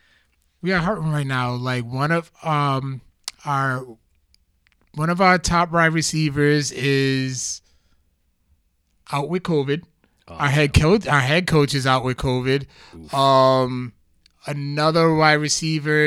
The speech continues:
Speaker 1: is on concussion protocol.
Speaker 2: Hmm.
Speaker 1: And then our top running back, he's playing hurt.
Speaker 2: Hmm.
Speaker 1: So, like, he, he's trying.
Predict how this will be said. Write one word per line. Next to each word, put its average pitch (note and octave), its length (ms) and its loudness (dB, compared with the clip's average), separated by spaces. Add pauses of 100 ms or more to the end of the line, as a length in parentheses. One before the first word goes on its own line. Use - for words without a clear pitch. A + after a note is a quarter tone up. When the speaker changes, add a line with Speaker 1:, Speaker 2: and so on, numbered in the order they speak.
(100)
Speaker 1:
is C3+ 840 -2 (340)
on D3 220 -4
concussion C#3+ 560 -8
protocol. B2 720 -4 (200)
Speaker 2:
Hmm. F#2 180 -14 (680)
Speaker 1:
And C3+ 220 -8
then B2+ 720 -6 (320)
our B2+ 140 -8
top C3+ 340 -6
running C#3+ 280 0
back, B2+ 400 0
he's D#3+ 420 -2
playing D#4 380 8
hurt. F#3+ 360 4 (480)
Speaker 2:
Hmm. F#2 200 -14 (420)
Speaker 1:
So, D3+ 560 0
like, C#3+ 240 -2
he, F3+ 220 -2
he's G3 340 -2
trying. E3+ 720 2